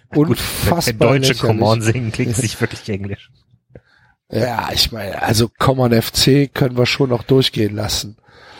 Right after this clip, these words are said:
Speaker 2: Und, ähm, ja, es war auf jeden Fall, war es krass lächerlich. Und, ähm,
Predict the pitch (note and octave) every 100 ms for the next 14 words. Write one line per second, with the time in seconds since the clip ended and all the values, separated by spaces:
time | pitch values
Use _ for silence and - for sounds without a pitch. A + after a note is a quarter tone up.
0 | - - - _ - C3+ C3 B2 C3 B2
1 | A#2+ G#2+ A2+ - _ _ _ _ _ _
2 | G2+ F2+ - - - - A2 G#2 - G#2+
3 | G2+ - G2+ G2+ - - - - A2 -
4 | A#2+ - A#2+ C3+ - - _ - - -
5 | - - - - - - C#3 C#3+ - D3
6 | C3 A#2+ A#2+